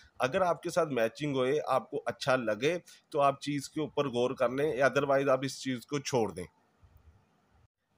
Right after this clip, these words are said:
अच्छा जी दोस्तों, ये रूटीन हैट्रिक चांस पे है, बहत्तर पच्चीस। ये दोस्तों जौन सी रूटीन है, ये है bound to bound। तो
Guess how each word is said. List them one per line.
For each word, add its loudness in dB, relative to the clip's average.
अच्छा 2
जी 0
दोस्तों, 2
ये 0
रूटीन 0
हैट्रिक 2
चांस 2
पे -4
है, 4
बहत्तर 0
पच्चीस। -4
ये 0
दोस्तों 0
जौन 2
सी -4
रूटीन -4
है, 2
ये 0
है 6
bound 8
to 2
bound। 4
तो -4